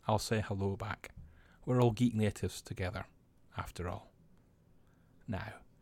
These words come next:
it's a bit quieter than usual on the R P G news front at this time of year.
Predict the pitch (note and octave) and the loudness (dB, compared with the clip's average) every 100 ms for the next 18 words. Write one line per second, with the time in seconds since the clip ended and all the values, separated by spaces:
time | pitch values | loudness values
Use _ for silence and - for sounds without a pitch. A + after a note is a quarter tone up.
0 | _ _ - - G2 - B2+ B2+ D#3 - | _ _ -16 -8 -6 2 2 4 0 0
1 | D3+ C3 A#2+ - A#2 A2+ A2+ G#2+ G2 G2 | 0 2 2 2 2 4 4 4 -2 -4
2 | - F#2+ D2 F2+ - F#2+ - F#2 F#2 F#2+ | -4 -2 2 2 2 -2 -4 -4 -2 -4
3 | - F#2 G#2+ - - - - - - - | -4 -4 -4 -6 -20 -20 -20 -20 -12 -6
4 | - G2 - - F2+ E2 G#2+ - - | -4 -2 -4 -2 -2 0 -2 -2 -4